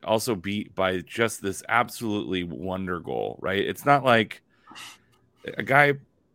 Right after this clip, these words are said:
you know, maybe is a step too late to close a guy down,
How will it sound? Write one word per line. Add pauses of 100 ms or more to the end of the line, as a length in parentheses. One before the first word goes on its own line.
(140)
you
know,
maybe
is
a
step
too
late
to
close
a
guy
down,